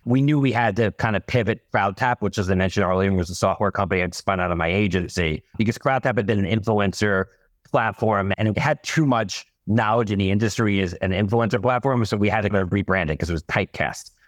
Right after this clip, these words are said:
So we ended up keeping CrowdTap as a consumer brand, but we had to come up with a new brand for the B two B world. And I was at one of their concerts at Madison Square Garden with a friend of mine, and they played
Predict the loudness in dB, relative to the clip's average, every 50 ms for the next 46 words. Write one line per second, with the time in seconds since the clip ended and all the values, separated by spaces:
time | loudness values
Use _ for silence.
0 | _ -6 -2 0 0 2 2 2 2 0 0 0 0 2 2 2 2 0 0 0
1 | 0 0 0 0 -2 0 0 0 0 0 0 -2 -2 -2 -2 -2 -2 -2 -2 -2
2 | -2 0 0 0 0 0 0 2 2 2 2 2 0 2 2 2 0 0 -2 -2
3 | 0 0 0 2 2 0 2 2 2 2 2 2 2 2 0 -2 -4 -6 _ _
4 | -2 0 0 2 0 0 0 0 0 0 0 0 0 -2 -2 -6 _ _ _ _
5 | _ -2 0 0 2 2 2 0 2 0 0 -2 -2 -6 _ _ _ -6 -2 0
6 | 0 2 2 0 0 0 0 -2 -2 0 0 0 0 0 0 0 0 0 2 2
7 | 0 0 -2 -2 -6 -4 -2 0 0 0 2 2 0 0 2 0 0 0 0 -2
8 | 0 0 0 0 2 0 0 0 0 0 0 0 0 -2 -2 0 -2 0 0 0
9 | 0 -2